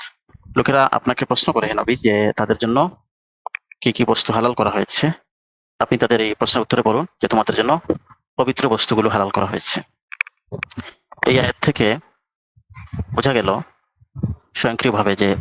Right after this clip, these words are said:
পবিত্র বস্তুগুলো আমাদের জন্য হালাল করা হয়েছে, তার মানে হলো অপবিত্র বস্তু,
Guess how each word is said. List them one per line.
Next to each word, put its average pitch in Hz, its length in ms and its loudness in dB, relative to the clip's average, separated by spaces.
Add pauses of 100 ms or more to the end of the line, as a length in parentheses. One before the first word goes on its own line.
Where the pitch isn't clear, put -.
পবিত্র 143 320 0
বস্তুগুলো 107 580 2
আমাদের 107 240 2
জন্য 104 120 0
হালাল 104 160 0
করা 98 180 -2
হয়েছে, 101 380 0 (680)
তার 110 100 2
মানে 107 180 0
হলো 120 260 2 (560)
অপবিত্র 139 380 0
বস্তু, 117 280 -2